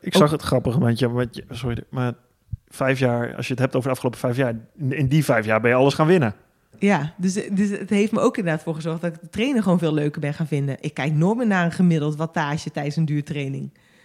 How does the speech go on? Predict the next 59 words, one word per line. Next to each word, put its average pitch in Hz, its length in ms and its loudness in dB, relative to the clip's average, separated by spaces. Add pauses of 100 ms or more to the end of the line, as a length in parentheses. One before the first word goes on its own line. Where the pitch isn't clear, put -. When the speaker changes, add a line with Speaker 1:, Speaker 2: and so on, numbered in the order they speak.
(380)
Speaker 2:
Het, - 180 -20 (100)
ja, 139 340 -10
ik - 120 -12
heb 147 140 -6
gewoon 147 180 -2
de 147 80 0
duurtraining 185 500 0
gedaan. 156 340 0
En 143 120 -2
ik 160 60 -4
kijk 151 220 0
wel 143 180 0
naar 147 180 0
de 147 120 -6
tijd, 160 320 -2
als 147 140 -4
ik - 60 -14
dan 143 140 -6
een, 143 360 -4
eh, 143 60 -4
vijf 147 300 -2
of 151 100 -4
zes 156 220 -2
uur 156 80 -2
duurtraining 151 440 2
heb, 143 100 -2
maar 151 100 0
ik 147 60 -4
kijk 147 160 0
niet 165 160 4
naar 180 100 2
mijn 180 120 0
gemiddelde 175 360 4
vermogen. 180 600 2
Bijna 147 400 -2
nooit. 147 400 0 (840)
Ehm, 143 760 0 (1120)
Speaker 1:
Hm. 180 120 -4 (160)
Speaker 2:
dus 170 100 -2
Speaker 1:
Is 180 100 2
Speaker 2:
ik 180 60 6
rijd 185 60 8
Speaker 1:
dat 180 80 8
ook 160 60 8
Speaker 2:
gewoon 170 160 2
Speaker 1:
in 190 60 6
Speaker 2:
lekker. 175 160 6
Speaker 1:
Yorkshire, 139 560 4
wat 123 180 4
je, 123 400 2
toen 147 140 0
je 131 80 2
wereldkampioen 127 520 0
op 120 60 -6
de 135 80 -4
weg 156 180 0
werd 160 260 0
vorig 131 220 -10
jaar? 156 220 -10